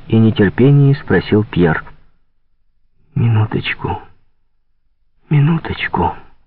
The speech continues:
отозвался Толомей. "Вы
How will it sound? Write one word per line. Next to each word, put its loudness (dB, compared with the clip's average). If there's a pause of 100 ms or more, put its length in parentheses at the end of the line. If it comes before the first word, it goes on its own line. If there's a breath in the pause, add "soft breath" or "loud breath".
(340)
отозвался 0
Толомей. 2 (1800)
"Вы 0